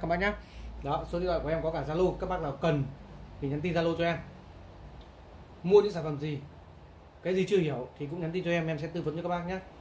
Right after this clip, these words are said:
Đó, thì, ờm, hoặc là các bác, ờ, mà có những cái vấn đề về P C P mà chưa khắc phục được thì các bác cứ liên hệ với em, em sẽ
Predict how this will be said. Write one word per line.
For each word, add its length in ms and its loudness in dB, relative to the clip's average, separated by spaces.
Đó, 180 -2
thì, 120 2
ờm, 720 2
hoặc 140 0
là 120 0
các 100 -2
bác, 220 0
ờ, 360 0
mà 320 -2
có 120 -2
những 100 -4
cái 80 -6
vấn 160 -2
đề 240 2
về 140 -2
P 180 -2
C 140 -6
P 240 4
mà 120 2
chưa 500 4
khắc 160 4
phục 140 0
được 180 4
thì 80 -2
các 80 -4
bác 140 2
cứ 60 2
liên 100 4
hệ 120 0
với 120 4
em, 120 4
em 100 0
sẽ 360 0